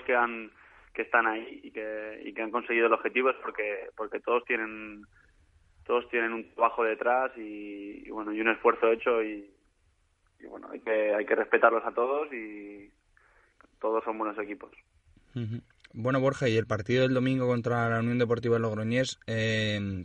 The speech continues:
Speaker 2: que lo viste desde fuera porque no pudiste jugar, como ya hemos dicho antes, eh, ¿qué crees que le faltó al equipo?
Speaker 1: Bueno, yo creo que a raíz de la, del gol de ellos, ¿no? Ellos también iban con uno menos,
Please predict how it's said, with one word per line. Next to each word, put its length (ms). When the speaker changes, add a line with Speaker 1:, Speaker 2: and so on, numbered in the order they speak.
Speaker 2:
que 100
lo 80
viste 280
desde 200
fuera 240
porque 220
no 100
pudiste 300
jugar, 260
como 160
ya 80
hemos 180
dicho 220
antes, 400
eh, 300
¿qué 140
crees 260
que 80
le 80
faltó 280
al 80
equipo? 760
Speaker 1:
Bueno, 180
yo 140
creo 160
que 60
a 40
raíz 240
de 100
la, 600
del 220
gol 240
de 100
ellos, 240
¿no? 180
Ellos 140
también 560
iban 220
con 140
uno 120
menos, 380